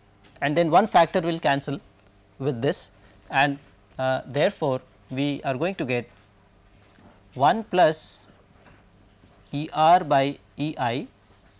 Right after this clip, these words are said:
upon one minus E r by E i as, uh, square root of epsilon one cos theta one upon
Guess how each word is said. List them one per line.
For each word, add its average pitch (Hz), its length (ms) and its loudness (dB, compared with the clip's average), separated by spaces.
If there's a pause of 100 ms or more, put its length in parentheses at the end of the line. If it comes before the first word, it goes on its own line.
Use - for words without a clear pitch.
(640)
upon 143 340 -2 (180)
one 151 140 0
minus 160 680 0 (1300)
E 147 200 -6
r 143 280 4
by 131 260 -2
E 156 220 -6
i 123 280 -4 (1160)
as, 139 460 0
uh, 135 220 2 (1400)
square - 460 0
root 202 220 -2
of 170 140 -4
epsilon 156 500 0
one 139 240 0 (1300)
cos 135 240 0
theta 160 360 0
one 120 260 -2 (720)
upon 131 360 -2